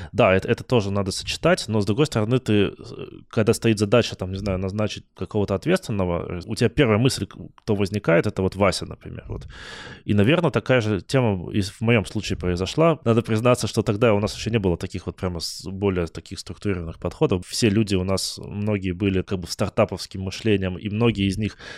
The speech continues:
пришли в компанию, это было для них первое место работы. Я бы не сказал, что прямо опытный, прямо сильный менеджмент у нас был в I T,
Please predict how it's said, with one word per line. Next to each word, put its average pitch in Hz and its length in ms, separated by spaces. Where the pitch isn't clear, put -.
пришли 127 340
в - 80
компанию, 95 880
это 104 220
было 98 260
для 95 100
них 98 140
первое 101 300
место 95 260
работы. 98 380
Я 92 120
бы 92 60
не 104 60
сказал, 98 200
что - 120
прямо 87 220
опытный, 90 500
прямо 87 320
сильный 90 400
менеджмент 87 580
у - 20
нас 80 140
был 82 300
в 85 120
I 90 120
T, - 280